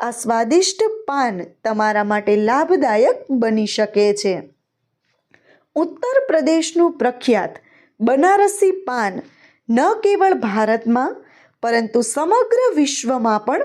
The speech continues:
પ્રખ્યાત છે. આ પાન માઉથ ફ્રેશનર તરીકે ખાવામાં આવે છે અને તેના સ્વાદને કારણે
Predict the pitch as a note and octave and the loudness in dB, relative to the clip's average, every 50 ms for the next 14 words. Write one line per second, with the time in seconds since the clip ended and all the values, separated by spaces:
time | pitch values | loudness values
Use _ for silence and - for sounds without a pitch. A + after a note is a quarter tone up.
0 | C#5 - - B3 A#3 A3+ A3 - - A#3+ A3+ G#3 G3+ G3+ G3+ - - - F3+ F3 | -6 -6 -4 -4 -4 -4 -4 -4 -2 0 0 0 0 -2 -6 -6 -4 -4 -4 -4
1 | - - _ _ _ _ _ _ _ _ _ _ _ _ _ _ _ - - G#3+ | -6 -10 _ _ _ _ _ _ _ _ _ _ _ _ _ _ _ -6 -4 -2
2 | G#3+ G#3+ G#3+ G#3+ E4 F#4 G4+ E4 C#4 - - B4 - - - _ _ _ _ _ | -2 -2 -2 -2 -2 0 2 2 2 2 0 -2 -6 -10 -14 _ _ _ _ _
3 | - A3 B3 B3 C#4+ E4+ A4+ A#4+ - - - F4+ E4 E4+ F4 F4 - F#4 F#4+ F#4 | -4 -2 0 2 2 2 2 0 -2 -4 -2 0 0 0 0 0 0 2 2 2
4 | F#4 F#4+ - B3 A3 B3+ B3+ - C4 C#4 C#4 C#4 C4 A#3+ G#3+ F#3+ G3+ G#3 G#3 A#3 | 2 0 0 0 0 0 0 2 0 0 0 -2 -4 -2 -2 -2 -2 0 0 0
5 | D4 G4 - - - - A#3 A3+ G#3+ A3 A3 A3 A3 A3 - G#3+ F#3 E3 - - | 0 0 -2 -6 -6 -4 -4 -2 0 2 2 2 2 0 -2 -2 -4 -4 -6 -14
6 | _ _ _ _ _ - - - _ _ _ - G3 G3+ G3+ G3 G3+ G#3+ G3+ G#3 | _ _ _ _ _ -20 -20 -20 _ _ _ -4 -2 -2 -2 -2 0 0 0 0
7 | G#3+ G#3 - - G3 G#3+ G#3 G#3+ G#3+ G3+ C4 C4 E4 F#4 F#4 F#4+ F#4 F#4 G4 G4+ | -2 -4 -4 -4 -4 -2 -2 -2 0 0 0 2 2 2 2 2 2 4 4 4
8 | F#4+ D#4 B3 G#3+ F3+ - - | 2 2 0 -2 -4 -8 -12